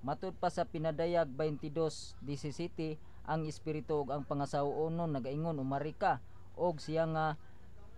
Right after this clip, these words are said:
nagapatalinghog, "Paingna, umari ka," og ang giuhaw, "Paariya," ang may tinguha, "Paimna," sa walay bayad sa, nga tubig ang naghatag sa kinabuhi.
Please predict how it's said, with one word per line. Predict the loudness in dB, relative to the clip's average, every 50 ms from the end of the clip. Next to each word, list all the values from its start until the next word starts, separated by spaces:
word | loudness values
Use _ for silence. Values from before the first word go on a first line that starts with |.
| -6 -2
nagapatalinghog, | 0 2 2 2 2 2 2 2 2 2 2 2 2 4 4 6 6 4 4 2 0
"Paingna, | 0 0 2 2 2 0 0 0 2 2 2 2 0 -4 -8 -12 -10 -6
umari | -2 0 2 2 2 0 -2 2
ka," | 4 4 4 4 2 -4 -10 -6 -2
og | 0 0 0 -2 -2
ang | -2 0 0 0 0
giuhaw, | 0 0 0 2 2 2 2 0
"Paariya," | 0 0 -2 -2 -2 -2 -2 -2 -2 -4 -4 -8 -8 -6
ang | -2 -2 0 0 0
may | 0 0 -2
tinguha, | -2 -4 -2 0 0 2 2 2 0 0
"Paimna," | -2 -2 -2 -2 -2 -2 -2 -2
sa | -2 -2 -4
walay | -4 -2 -2 -2 -2
bayad | -2 0 2 2 4 2 2 0 0 -4 -8
sa, | -6 -4 -4 -4 -4 -6 -10 -12 -14 -14 -14 -14 -10 -4 -2
nga | 0 0 0
tubig | 2 0 0 2 2 2 2 2 0 -6 -10 -10 -6
ang | -4 -2 0
naghatag | 0 0 -2 0 0 0 0 0 -2 -2 -2
sa | -4 -8 -8
kinabuhi. | -4 -4 -2 -2 -2 -2 -2 -4 -6